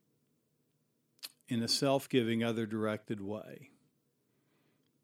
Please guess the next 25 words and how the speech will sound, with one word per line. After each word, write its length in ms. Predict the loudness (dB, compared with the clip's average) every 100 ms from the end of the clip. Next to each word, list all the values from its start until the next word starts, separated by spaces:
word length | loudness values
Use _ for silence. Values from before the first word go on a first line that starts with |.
| -4
Not 280 | 0 0 2
loves 280 | 2 2 2
you 120 | 2
like 240 | 2 0
a 40 | -2
pet, 360 | -2 -2 -2 -8 _ -20 -20 _ _ _ _ _ _ _ -8
loves 380 | -6 -4 -6
you 320 | -4 -4 -4 -8 -14 _ _ _ _ _ _ _
fully. 680 | -20 -4 -4 -4 -12 -18 -20 _ _ _ _ _ _ _ _ _ _ _ _ _ _ _ _
And 80 | 2
when 100 | 4
we 100 | 4
start 260 | 6 4
talking 480 | 6 6 6 4 2
about 420 | 4 4 4 2
God's 380 | 0 0 0 0
love 260 | 0 2 0
to 60 | -2
others, 360 | -2 -2 -2
we 300 | 0 0 -2 -6 -6
probably 800 | 0 0 0 -2 -2 0 -2 -6 _ _ _ _ _
might 320 | -2 0 0
do 160 | 0 0
well 320 | 0 0 -2
to 320 | -2 0 0